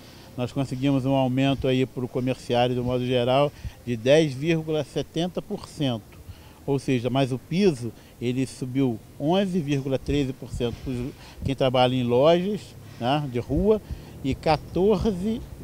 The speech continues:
vírgula trinta e sete por cento pra quem trabalha em mercado de hortifruti granjeiro. Eu achei que foi uma grande conquista. Aí a pergunta, por que quem trabalha em hortifruti mercado o índice é maior? É porque eles não recebem comissão como o pessoal de rua recebe.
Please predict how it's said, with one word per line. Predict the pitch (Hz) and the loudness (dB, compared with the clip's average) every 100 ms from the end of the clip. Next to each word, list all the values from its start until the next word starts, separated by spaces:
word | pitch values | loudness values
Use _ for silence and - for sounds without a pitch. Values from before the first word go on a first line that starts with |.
| 123 | 0
vírgula | 165 165 165 | 2 4 2
trinta | 143 190 226 | 2 -2 0
e | 190 | -2
sete | 127 160 135 | 0 -2 -2
por | 185 147 | -6 -4
cento | 156 156 | -2 -2
pra | 156 | -4
quem | 170 | -6
trabalha | 147 160 143 156 165 - - - | -2 0 2 2 2 -2 -10 -4
em | 139 | 0
mercado | 143 139 - 151 156 | 2 0 4 4 6
de | |
hortifruti | 165 160 - 170 160 | 4 4 0 -4 -2
granjeiro. | 170 185 165 139 127 113 - - | 0 0 2 4 2 0 -8 0
Eu | |
achei | 135 131 165 | 2 2 -2
que | |
foi | 175 | 0
uma | 170 | 0
grande | 151 175 170 | 2 0 0
conquista. | 220 - 165 147 - 120 - - | -2 0 0 0 -2 -6 -6 -6
Aí | - 165 202 214 220 | 0 2 2 2 6
a | 214 196 | 8 6
pergunta, | 185 185 165 190 160 160 | 6 4 2 0 0 -4
por | - 196 | -6 -8
que | - 269 247 233 - - | -6 2 4 4 0 -2
quem | 175 | 2
trabalha | 190 175 175 | 2 2 2
em | |
hortifruti | 175 175 - 151 175 170 170 | 4 2 2 -4 -6 -6 -4
mercado | 160 - 165 160 160 - - - - - - - | -6 -2 0 0 -2 -8 -16 -16 -16 -16 -14 -2
o | 147 | 4
índice | 156 139 147 | 4 2 0
é | |
maior? | 147 127 110 101 - - - - - - - | 4 4 4 0 -6 -16 -18 -18 -18 -16 -4
É | 123 | -4
porque | - 139 - 151 | -2 -6 -2 0
eles | 135 | 2
não | 143 | 2
recebem | 160 170 - 165 | 4 4 2 0
comissão | 160 170 165 139 - 165 | 0 -2 -2 -2 -2 -4
como | 170 180 190 | -2 -4 -4
o | |
pessoal | - 262 - 170 | -6 -8 -2 -2
de | 170 | -2
rua | 127 156 | -4 -2
recebe. | 147 175 - 180 143 | -2 -4 -4 -2 -2